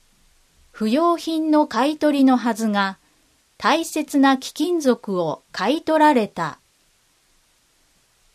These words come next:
訪問購入のトラブルに注意してください。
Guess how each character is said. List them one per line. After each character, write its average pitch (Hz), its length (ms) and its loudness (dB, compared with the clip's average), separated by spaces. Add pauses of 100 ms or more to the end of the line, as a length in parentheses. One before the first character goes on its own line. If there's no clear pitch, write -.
(160)
訪 320 340 2
問 311 300 2
購 302 320 2
入 202 300 0
の 160 180 -6
ト 185 160 -8
ラ 208 160 -2
ブ 208 140 -6
ル 175 160 -8
に 160 320 -12 (240)
注 330 340 -2
意 285 100 0
し - 140 -4
て 202 140 -8
く 185 120 -12
だ 170 140 -6
さ 160 240 -12
い。 147 140 -16